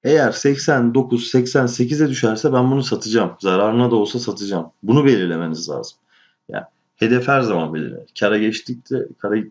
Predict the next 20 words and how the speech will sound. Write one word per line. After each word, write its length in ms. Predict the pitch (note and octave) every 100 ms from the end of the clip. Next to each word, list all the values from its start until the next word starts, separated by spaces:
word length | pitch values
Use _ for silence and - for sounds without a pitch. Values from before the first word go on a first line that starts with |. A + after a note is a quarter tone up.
| -
kâra 160 | A2
geçtiğiniz 520 | A2+ A#2 A#2 B2+ A#2+
sürece 460 | A#2+ A#2 A2 A#2 -
elinizde 640 | - G#2 A2 G#2+ A2 G#2 - _
tutmanız 440 | - - F2 D#2+ D#2+
lazım. 280 | D2 - _
Ha, 220 | G2+ F#2+
bizde 280 | A2 A#2+ C#3
ne 120 | D#3
var? 260 | B2+ C3 -
Bu 300 | G#2+ A2+ - E2+
yani 220 | G2+ F#2+
çok 300 | - B2+ -
ilginç. 400 | G#2+ F#2+ F#2 -
Ben 300 | F#2+ F#2+ F2
bunu 220 | D#2 G2+ G2+
da 200 | F#2 D2+
çok 200 | F2 D2+
anlamıyorum 460 | E2+ E2+ E2 G2
ama 300 | A#2 F#2+ -